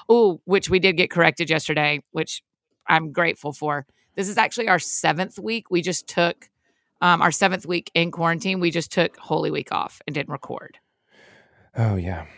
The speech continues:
Speaker 1: So
Speaker 2: I knew it was somewhere between five and infinity. So
Speaker 1: Yeah,
Speaker 2: seven
Speaker 1: yeah.
Speaker 2: makes sense.
Speaker 1: <laughs> So it is very, um,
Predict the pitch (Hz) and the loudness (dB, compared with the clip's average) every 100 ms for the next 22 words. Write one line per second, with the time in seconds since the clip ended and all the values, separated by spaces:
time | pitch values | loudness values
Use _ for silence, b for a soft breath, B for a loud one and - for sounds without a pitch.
0 | - - - 139 123 127 147 180 214 170 | -20 -12 -2 -2 -2 0 4 6 6 6
1 | - 151 147 131 120 131 107 - 107 107 | 4 4 4 2 2 0 0 2 4 4
2 | 101 90 87 95 80 73 67 - - 90 | 2 0 -2 -6 -6 -8 -10 -6 0 2
3 | 92 - 101 95 92 87 - 73 - - | 4 4 4 4 2 0 -4 -6 -8 -2
4 | 254 - 208 214 - 185 240 - 254 269 | 0 2 2 2 4 6 6 4 0 2
5 | 277 254 247 196 - - 233 214 202 - | 0 -2 -6 -8 -12 2 6 6 6 4
6 | 202 202 160 151 180 185 185 185 - 175 | 4 4 2 0 2 2 2 0 2 2
7 | 165 165 160 156 151 143 | 2 -2 -6 -8 -10 -16